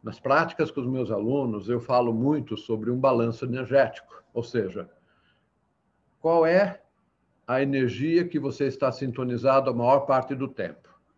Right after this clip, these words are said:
Ou seja, ao longo do seu dia, ao longo da sua semana, ao longo do seu mês, do seu ano, da sua vida. Se eu estou a maior parte do tempo sintonizando uma energia positiva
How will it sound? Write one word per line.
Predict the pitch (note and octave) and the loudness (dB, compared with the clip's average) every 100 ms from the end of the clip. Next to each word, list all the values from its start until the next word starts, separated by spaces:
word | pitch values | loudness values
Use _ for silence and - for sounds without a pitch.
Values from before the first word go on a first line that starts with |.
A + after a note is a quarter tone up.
| _ - | _ -12
Ou | |
seja, | A2 A2+ F#2+ A2 | -6 -6 -4 0
ao | |
longo | C3+ E3 D3+ | 4 4 4
do | C#3 | -2
seu | A#2+ B2 | -4 -4
dia, | - D#3 F3 | -4 0 2
ao | D3 | 4
longo | C#3+ C3+ | 2 0
da | B2 | -2
sua | - A2+ | -4 -6
semana, | - G#2 C#3 E3 D3+ | -6 -2 0 0 0
ao | C3 | 0
longo | C#3 C#3 A#2+ | 0 -2 -4
do | A#2+ | -6
seu | A#2 F#2+ | -6 -6
mês, | G#2+ D3+ D#3+ D3 - _ - _ | 2 4 4 2 -4 _ -20 _
do | - | -10
seu | - - A2 B2+ | -6 0 2 4
ano, | E3 E3 D#3+ D3 | 4 4 0 0
da | F#3+ | 0
sua | - - D3+ C#3 | -2 -2 -2 -2
vida. | G2+ A2 A#2+ F#2 F#2+ E2+ _ _ _ _ _ _ _ _ _ _ _ - - - | -2 -4 -4 -4 -8 -8 _ _ _ _ _ _ _ _ _ _ _ -20 -20 -20
Se | - F3 | -4 2
eu | G#3 | 2
estou | - - G#3+ G3+ | 0 4 6 8
a | D#3 | 6
maior | C3+ F3+ | 2 2
parte | F3+ D3 C#3+ A#2 | 2 0 0 -6
do | A#2 | -8
tempo | - G2+ F2+ F#2 | -6 -6 -6 -12
sintonizando | - A#2 B2 A#2+ A2 B2+ C3+ A#2 | -10 -6 -2 -2 -2 0 0 0
uma | A2 G#2+ | -2 -4
energia | F#2+ F#2 F#2 A#2+ | -6 -6 -2 -2
positiva | G2+ G2 F2+ - - G2+ F#2 | -2 -6 -12 -14 -12 -10 -12